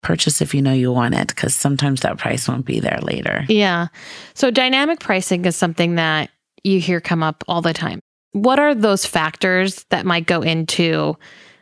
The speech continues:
Speaker 2: this dynamic pricing?
Speaker 1: So airlines typically, they monitor each other.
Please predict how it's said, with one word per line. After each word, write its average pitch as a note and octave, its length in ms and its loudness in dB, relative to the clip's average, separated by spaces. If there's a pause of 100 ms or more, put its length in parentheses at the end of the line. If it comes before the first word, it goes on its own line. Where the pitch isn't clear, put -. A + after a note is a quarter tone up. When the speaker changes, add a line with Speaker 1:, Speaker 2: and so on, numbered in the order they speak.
(100)
Speaker 2:
this G3 180 2
dynamic D#3 440 0
pricing? - 500 -4 (520)
Speaker 1:
So - 220 0
airlines A3+ 480 2
typically, E3 540 2
they D3+ 160 2
monitor C#3+ 580 2 (140)
each C#3+ 240 0
other. C3+ 400 -2